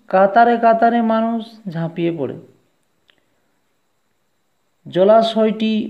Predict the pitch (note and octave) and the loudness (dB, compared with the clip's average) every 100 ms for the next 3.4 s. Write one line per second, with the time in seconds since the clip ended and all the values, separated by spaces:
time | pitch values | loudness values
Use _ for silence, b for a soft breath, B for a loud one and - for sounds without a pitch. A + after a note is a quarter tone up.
0 | - F3+ G3 G#3 G3+ G3+ G3+ G3+ G3 D#3 | -4 0 4 4 4 4 4 2 2 0
1 | E3+ F#3+ F#3 G3 G3 F#3 F3+ - F#3 F#3 | -2 0 0 0 0 0 -2 0 0 0
2 | - F#3 E3+ - F3 D3+ D#3 F3+ F#3+ F#3+ | -2 -8 -8 -4 -2 -2 -4 -2 -2 -2
3 | G3 F#3+ F#3+ | -4 -2 -2